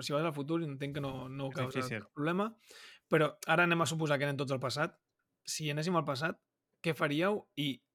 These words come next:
Speaker 1: intervindríeu en algun fet que es conegueu per la història?
Speaker 2: Uf.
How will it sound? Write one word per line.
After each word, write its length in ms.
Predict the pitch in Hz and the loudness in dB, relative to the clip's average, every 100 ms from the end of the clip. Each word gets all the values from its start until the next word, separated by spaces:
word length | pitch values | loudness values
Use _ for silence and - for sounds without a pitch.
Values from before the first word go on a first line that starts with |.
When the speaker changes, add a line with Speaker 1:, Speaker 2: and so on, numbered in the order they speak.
| _ | _
Speaker 1:
intervindríeu 920 | 170 151 139 139 131 135 156 208 220 - | -4 -2 -2 -4 -4 -2 -2 -2 -4 -6
en 180 | 143 135 | -4 -4
algun 1000 | 131 131 139 135 131 131 131 131 135 131 | -4 -4 -6 -6 -6 -8 -8 -10 -12 -6
fet 300 | 156 - - _ _ _ _ _ - _ _ _ | -6 -6 -10 _ _ _ _ _ -20 _ _ _
que 80 | - | -8
es 120 | 113 - - | -8 -10 -6
conegueu 380 | - 135 117 131 | -4 -2 -2 -4
per 120 | 135 | -4
la 80 | 123 | -6
història? 460 | 117 - 135 190 247 - - - - - _ _ _ _ _ _ _ _ _ _ _ _ _ _ _ _ _ _ _ _ _ _ _ _ _ _ _ _ _ _ _ _ _ - - | -6 -6 -4 -4 -6 -18 -20 -20 -20 -20 _ _ _ _ _ _ _ _ _ _ _ _ _ _ _ _ _ _ _ _ _ _ _ _ _ _ _ _ _ _ _ _ _ -20 -6
Speaker 2:
Uf. 140 | 170 | -6